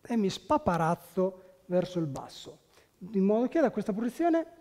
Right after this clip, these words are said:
può essere bella da vedere eventualmente, ma non si sente niente. Il nostro obiettivo è intanto allungare, sfruttando anche la spinta delle gambe,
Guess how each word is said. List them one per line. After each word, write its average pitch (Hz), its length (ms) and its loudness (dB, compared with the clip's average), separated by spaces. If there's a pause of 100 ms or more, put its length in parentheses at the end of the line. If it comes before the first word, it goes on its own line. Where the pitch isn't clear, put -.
può 190 200 2
essere 180 440 2
bella 202 380 8
da 175 140 2
vedere 226 580 8
eventualmente, 180 800 0 (260)
ma 165 140 -4
non 233 220 -2
si 240 160 -8
sente 202 420 -2
niente. 208 460 0
Il - 460 -16
nostro 170 160 -6
obiettivo 294 440 4
è 214 80 6
intanto 175 1000 2
allungare, 175 880 4
sfruttando 302 680 0
anche 208 140 2
la 190 80 4
spinta 185 360 -2
delle 143 200 -2
gambe, 202 560 6